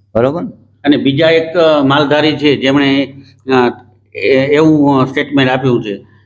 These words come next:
Speaker 2: કે ભાઈ આ કાસમભાઈ છે એમણે કોઈ દબાણ નથી કર્યું,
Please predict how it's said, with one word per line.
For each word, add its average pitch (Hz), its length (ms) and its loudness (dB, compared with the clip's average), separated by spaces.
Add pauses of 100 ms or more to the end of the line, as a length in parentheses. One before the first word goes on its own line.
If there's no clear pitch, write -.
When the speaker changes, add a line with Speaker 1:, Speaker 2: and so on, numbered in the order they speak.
(180)
Speaker 2:
કે 123 60 -2
ભાઈ 123 220 2
આ 117 100 0
કાસમભાઈ 135 540 0
છે 135 160 -2
એમણે 131 220 0
કોઈ 131 160 0
દબાણ 127 300 0
નથી 135 240 0
કર્યું, 104 340 -2